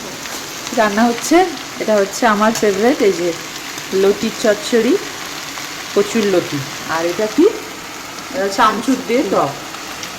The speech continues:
এই মাছগুলো আমচুর দিয়ে টক হবে, ভাতও বসে গেছে, আর ডিম ঝোল হবে তো? আহ, ডিম ঝোল, আবার এদিকে ডিম সব সিদ্ধ করে রাখা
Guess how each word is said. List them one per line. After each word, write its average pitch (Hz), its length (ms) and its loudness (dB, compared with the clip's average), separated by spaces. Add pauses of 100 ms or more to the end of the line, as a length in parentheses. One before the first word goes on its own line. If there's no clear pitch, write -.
(140)
এই 190 140 -10
মাছগুলো 202 400 0
আমচুর 202 360 -2
দিয়ে 233 180 2
টক 202 260 0
হবে, 233 180 -2 (220)
ভাতও 185 360 4
বসে 233 260 2
গেছে, 226 320 -2 (400)
আর 202 100 -4
ডিম 214 180 2
ঝোল 226 180 6
হবে 196 180 4
তো? 370 140 4
আহ, 285 1300 -2
ডিম 214 240 2
ঝোল, 240 140 6
আবার 220 180 6
এদিকে 208 380 2 (100)
ডিম 220 300 -4 (600)
সব 220 80 -4 (120)
সিদ্ধ 214 260 -4
করে 226 160 2
রাখা 220 260 2